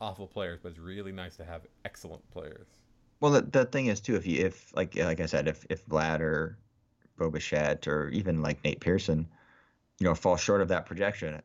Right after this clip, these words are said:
Speaker 2: they could still be extremely productive major leaguers. You know, maybe Pearson's a, you know, an eighth inning guy. You need a, like, having a good setup man,
Speaker 1: Mm-hmm.
Speaker 2: that's great. And, you know, if Bichette falls a little bit short, maybe he's,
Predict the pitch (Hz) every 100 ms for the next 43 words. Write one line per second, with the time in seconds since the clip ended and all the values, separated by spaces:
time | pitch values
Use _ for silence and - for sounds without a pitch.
0 | _ _ - 90 92 - 90 78 80 76
1 | 71 69 - 82 76 76 80 76 - 71
2 | 73 71 82 82 - - 78 76 76 -
3 | 76 - 73 78 - 78 85 - - -
4 | - - _ 95 101 104 113 135 107 65
5 | 58 117 - - - 80 92 90 - 107
6 | 151 147 151 - 143 - 185 196 202 -
7 | _ - 120 123 101 87 78 - - _
8 | _ _ - 85 85 98 92 - 90 104
9 | - 95 95 95 92 92 - 92 95 82
10 | 90 90 87 87 87 87 85 -